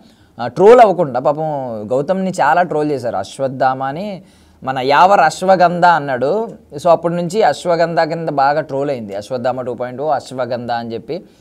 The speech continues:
So, ఆ, మనం ఎప్పుడన్నా అత్యుత్సాహం చూపించినప్పుడు, అది ఫెయిల్ అయినప్పుడు, తీసుకునే దమ్ము సత్తా కూడా మనకు ఉండాలి. ఎప్పుడైనా మనం ఒక ప్రయోగం చేయొచ్చు. మనం షార్ట్ కట్‌లో ఎదగాలి, ఎలివేటర్ తీసుకోవాలి, డేరింగ్ స్టెప్ వేయాలి, ఇలాంటివి ఆలోచనలు చాలా మంచివి,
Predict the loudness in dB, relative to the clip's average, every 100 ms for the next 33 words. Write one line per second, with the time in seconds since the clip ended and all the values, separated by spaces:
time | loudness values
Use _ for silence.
0 | _ _ _ -2 0 4 6 6 6 4
1 | 0 -6 -20 _ -2 0 2 2 4 4
2 | 2 -2 0 0 0 -2 -4 -4 -4 0
3 | 0 0 2 2 4 0 -2 -4 -6 -4
4 | -2 -2 -2 0 0 -2 -14 _ _ _
5 | 0 2 2 0 -2 -4 0 0 0 -2
6 | -4 -4 -4 -6 -6 _ _ _ _ -6
7 | 0 2 2 0 0 2 6 6 6 2
8 | 0 -2 -6 -10 -6 -4 -4 -6 -10 -14
9 | 0 4 4 4 0 2 2 2 2 2
10 | 2 0 0 2 4 4 2 -6 -8 -4
11 | -2 0 -2 -8 _ _ _ 6 8 8
12 | 6 2 0 0 0 2 2 0 -6 _
13 | _ 2 4 4 2 2 2 4 4 2
14 | -2 -2 4 6 6 2 -4 -8